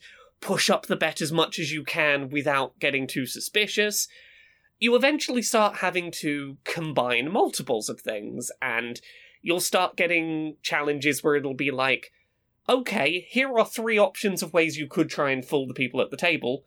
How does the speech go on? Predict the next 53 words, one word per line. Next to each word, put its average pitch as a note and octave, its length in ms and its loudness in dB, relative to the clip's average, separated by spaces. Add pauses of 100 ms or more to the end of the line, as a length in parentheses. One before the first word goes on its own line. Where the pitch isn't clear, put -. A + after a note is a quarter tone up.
(160)
Which G3+ 300 -2
one G#3 160 4
do G3+ 100 0
you F#3 80 4
want F3 200 2
to D#3 60 4
do? D3 240 0
Which F#3+ 220 -4
one C#3 140 2
do C#3 80 -6
you B2+ 80 -6
feel B2+ 160 2
comfortable - 440 -4
doing? B2+ 440 0 (400)
Do G3 100 2
you F3+ 160 0
feel F3 300 2
comfortable D#3+ 400 -2
doing D3+ 260 2
that D3 220 2
again? C#3+ 420 0
It D3+ 260 0
might C#3+ 220 0
raise D3 220 2
their D3 100 4
suspicion, D3 500 -4
but E3+ 140 -2
if C3+ 100 -8
you're C#3 180 0
good D#3 220 2
at F3 120 2
that C#3 200 0
trick, - 300 0
maybe B2+ 300 0
it's - 180 -6
worth G#3 440 4
it." G#3 320 0 (380)
Um, C3+ 280 4
or C#3 100 2
do C#3 100 -2
you C#3 140 -4
rotate C#3 460 4
out C3+ 180 0
what C3+ 140 0
tricks - 280 0
you're D3 100 2
doing C3+ 340 0
to C3 320 6
avoid B2+ 280 0
raising B2 300 2
suspicion B2+ 520 -8
that E3 260 0
way? E3+ 420 0